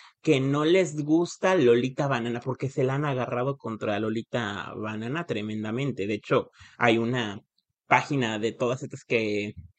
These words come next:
existen, la de T V Notas Drag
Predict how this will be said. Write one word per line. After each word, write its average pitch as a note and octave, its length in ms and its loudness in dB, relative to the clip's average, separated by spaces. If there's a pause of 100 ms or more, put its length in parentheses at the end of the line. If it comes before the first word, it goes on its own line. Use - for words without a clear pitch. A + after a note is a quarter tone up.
(320)
existen, A#2+ 880 -4 (460)
la A#2+ 180 0
de A#2 120 2
T A#2+ 120 2
V A#2 80 2
Notas B2 340 0
Drag A#2+ 300 0